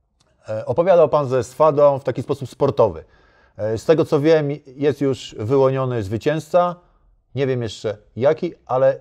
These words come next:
jeżeli pana bym poprosił w takiej konwencji sportowej, e, przekazanie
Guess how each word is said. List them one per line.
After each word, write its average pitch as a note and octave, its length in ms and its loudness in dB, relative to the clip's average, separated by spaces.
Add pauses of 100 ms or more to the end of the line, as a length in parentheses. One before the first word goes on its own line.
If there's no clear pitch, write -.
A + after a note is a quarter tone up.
jeżeli C#3+ 340 -2
pana D3 240 0
bym C3 320 -6
poprosił C3+ 420 -4
w - 20 -20
takiej C3+ 220 -6
konwencji C#3 420 -4
sportowej, C#3 880 -2 (320)
e, B2 180 -4
przekazanie C3 760 -2